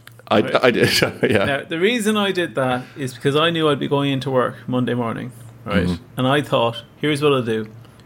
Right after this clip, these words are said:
Speaker 2: I'll get a haircut at the same time. That way, people won't know which to bring up."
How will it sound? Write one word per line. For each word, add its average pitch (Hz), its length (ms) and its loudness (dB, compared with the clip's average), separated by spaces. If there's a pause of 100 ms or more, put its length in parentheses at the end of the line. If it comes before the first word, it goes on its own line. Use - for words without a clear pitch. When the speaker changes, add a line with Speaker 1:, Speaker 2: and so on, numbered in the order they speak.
(100)
Speaker 2:
I'll 123 80 0
get 156 160 4
a 180 60 4
haircut 143 400 0
at 123 120 -4
the 127 60 -12
same 139 240 -4
time. 123 320 -4 (220)
That 160 260 2
way, 123 260 -2 (260)
people 147 280 0
won't 185 320 0
know 139 240 2
which 147 260 -2
to 151 80 -2
bring 131 200 -2
up." 123 240 -4